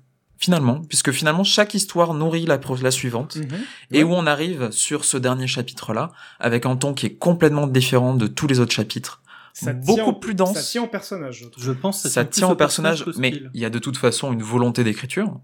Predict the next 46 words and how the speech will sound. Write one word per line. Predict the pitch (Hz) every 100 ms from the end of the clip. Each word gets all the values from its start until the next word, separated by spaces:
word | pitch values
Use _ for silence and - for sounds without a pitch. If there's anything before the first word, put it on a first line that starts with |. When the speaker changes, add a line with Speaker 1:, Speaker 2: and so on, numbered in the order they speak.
| -
Speaker 1:
Ce | - 127
chapitre | - 131 147 147 123
est | 107 - - -
plus | - 196
court | 196 196
que |
les | 190 185
autres, | 214 - -
Speaker 2:
Mhm. | 147 156 262 -
Speaker 1:
il | 117 104
est | 98 - _ _ -
plus | - 196
dense, | 220 240 - - - _ _ _ - -
et | - 160 202 -
il | 123 120
a |
un | 117 123
ton | 131 165
qui | 165 127
est | 113
beaucoup | 123 139 160 262 254
plus | 180 165
grinçant, | 131 123 - 139 175 _ _
est | -
beaucoup | 110 127 175 175
plus | 170
désabusé | 143 127 117 110 123
que | -
l'intégralité | 113 127 151 139 127 117 110 143
Speaker 2:
Ce |
Speaker 1:
des | 127
Speaker 2:
qui, | 117
Speaker 1:
histoires | 110 - 127
précédentes. | 117 - -
Speaker 2:
ce |
qui | -
s'explique. | 135 160 - - 131
Moi, | 165
je | 196
vais | 160
être | 135
un | 139
peu | 123 139
Speaker 3:
Oui. | 135 139
Speaker 2:
moins, | 170 196 202
enfin, | 180 143 135 131 127